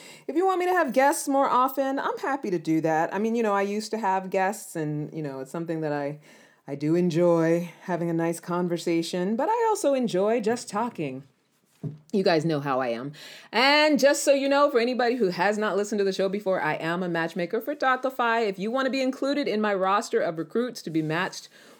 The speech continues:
with one of my fantastic clients for free, send me a private message on Facebook with your interest, or you can email me, ask for candy podcast at gmail dot com, and I'll send you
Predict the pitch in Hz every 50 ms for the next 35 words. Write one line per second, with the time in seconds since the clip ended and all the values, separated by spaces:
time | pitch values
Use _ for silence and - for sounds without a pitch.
0 | _ - 160 175 196 202 202 - _ _ _ - 165 185 202 208 185 165 170 165
1 | 165 165 160 156 - 170 160 156 156 - 175 175 185 - 185 175 - - 180 160
2 | 165 165 185 196 - - - - - - - - 196 208 214 220 220 - - 262
3 | 262 269 226 180 160 156 180 208 - - 180 180 202 214 190 170 170 170 190 214
4 | - - 151 151 151 - 170 180 175 156 165 165 175 180 196 180 147 135 135 131
5 | - - 254 269 285 277 277 - - 269 254 254 - 170 160 143 131 - 165 185
6 | 214 214 - 214 202 208 214 214 - - - - - - - _ - 156 151 147
7 | 147 143 - - 220 233 220 220 220 220 220 214 208 214 214 214 214 - - 151
8 | 160 165 - - 170 - 180 175 170 160 156 - 175 165 170 165 - 190 165 170
9 | 170 175 165 160 151 156 165 165 170 165 165 160 156 143 120 - - - 202 196
10 | 190 196 190 190 185 185 185 - 151 147 147 147 147 147 - 170 160 156 151 156
11 | 156 151 156